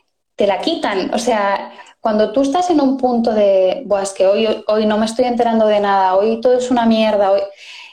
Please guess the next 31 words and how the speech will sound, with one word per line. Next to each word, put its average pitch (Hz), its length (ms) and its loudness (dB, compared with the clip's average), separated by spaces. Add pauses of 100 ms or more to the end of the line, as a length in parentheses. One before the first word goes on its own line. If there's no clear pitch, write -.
(340)
quedarte 277 460 0
en 330 60 2
la 269 80 2
biblioteca 208 600 0
te 233 160 -2
quita 285 240 0
más 277 220 0
la 262 80 2
oposición 240 520 0
que 285 120 0
te 214 120 0
la 170 160 0
da. 262 320 -2
O - 40 -6
sea, 185 220 0
vete 247 200 0
a 359 80 0
tu 269 140 0
casa 247 260 -2
a 294 60 0
dormir, 226 540 2
vete 240 340 2
a 285 100 0
tomarte 233 380 0
unas 202 340 -2
birras, 269 500 2
vete 220 320 0
a, 220 480 -2
a 180 80 2
donde 175 360 0
sea. 196 500 -4